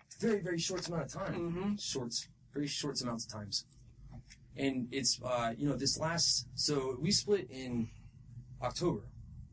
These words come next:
Speaker 1: And damn, dude, it's almost been a year since.
Speaker 2: Yeah. September first
Speaker 1: Fuck.
Speaker 2: today.
Speaker 1: Yeah. So it's almost been a year since I've been single.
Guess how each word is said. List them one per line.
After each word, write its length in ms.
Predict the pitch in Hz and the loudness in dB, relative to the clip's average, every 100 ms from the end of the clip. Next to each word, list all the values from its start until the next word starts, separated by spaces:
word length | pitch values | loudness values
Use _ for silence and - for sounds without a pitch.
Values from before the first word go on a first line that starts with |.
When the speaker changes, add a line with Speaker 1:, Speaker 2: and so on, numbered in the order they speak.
| - - | -16 -8
Speaker 1:
And 240 | 123 117 113 | -2 0 -2
damn, 260 | - 165 165 | -4 -6 -6
dude, 140 | - | -6
it's 120 | - - | -4 -2
almost 240 | 110 113 | -2 -2
been 100 | 120 | 0
a 40 | |
year 200 | 110 135 | 0 0
since. 480 | 160 110 110 - - - - - - - - | -2 -2 -2 -4 -8 -14 -16 -16 -16 -14 -8
Speaker 2:
Yeah. 280 | - - 220 - - - - | -6 -2 -4 -4 -10 -12 -14
September 500 | - - 151 151 160 | -6 -2 0 0 0
first 320 | 170 - - | 0 2 2
Speaker 1:
Fuck. 100 | 185 | 2
Speaker 2:
today. 200 | 160 147 - - - - | 2 0 -6 -18 -18 -8
Speaker 1:
Yeah. 320 | - 143 151 - - - - - - - - - | -2 0 -2 -6 -14 -16 -18 -18 -18 -18 -20 -2
So 140 | - | 2
it's 80 | 139 | 4
almost 200 | 180 180 | 4 4
been 100 | - | 4
a 40 | 139 | 6
year 140 | 170 | 6
since 120 | 180 | 4
I've 80 | 120 | 4
been 80 | 113 | 4
single. 460 | 107 175 117 110 | 4 2 2 0